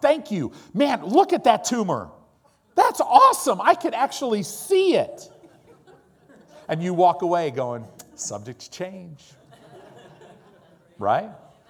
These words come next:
But look, it gotta keep going. "But the things which are not seen are eternal." Let's define that.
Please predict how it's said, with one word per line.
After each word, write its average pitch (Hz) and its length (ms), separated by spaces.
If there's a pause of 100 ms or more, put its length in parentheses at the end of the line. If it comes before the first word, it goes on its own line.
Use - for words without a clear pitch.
(140)
But 135 140
look, 208 200
it 156 100
gotta 139 220
keep 165 220
going. 180 440 (380)
"But 151 260
the 147 100
things 202 600
which 139 380
are 127 200
not 143 460
seen 95 680 (1500)
are 107 200
eternal." 98 840 (1700)
Let's 117 240
define 160 500
that. 80 300